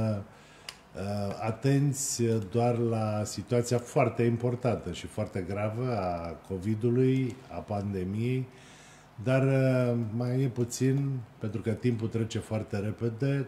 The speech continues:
copiii se vor întoarce sau nu se vor întoarce la școală, încă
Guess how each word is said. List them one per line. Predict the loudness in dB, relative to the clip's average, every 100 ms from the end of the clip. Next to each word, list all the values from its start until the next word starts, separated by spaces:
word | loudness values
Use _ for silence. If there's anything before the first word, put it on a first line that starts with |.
| -4
copiii | -4 2 4 6 4
se | 2
vor | -2 0
întoarce | 0 2 4 4 4 2
sau | 4 4 4
nu | 6 6
se | 6 4
vor | 2 2 -2
întoarce | -4 -4 -6 -4
la | -6 -6
școală, | -8 -4 0 0 -2 -4 -2
încă | -2 -2